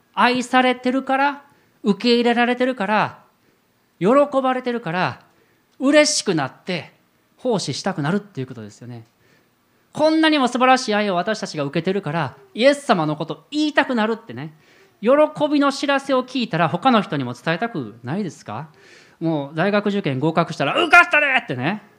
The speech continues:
やっぱ親しい人には言いたくなるでしょ？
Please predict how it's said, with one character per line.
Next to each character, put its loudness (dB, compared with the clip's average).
や -8
っ -10
ぱ -2
親 0
し -6
い -4
人 -8
に -4
は -4
言 -4
い -8
た -2
く -6
な -4
る -4
で -6
し -14
ょ？ -10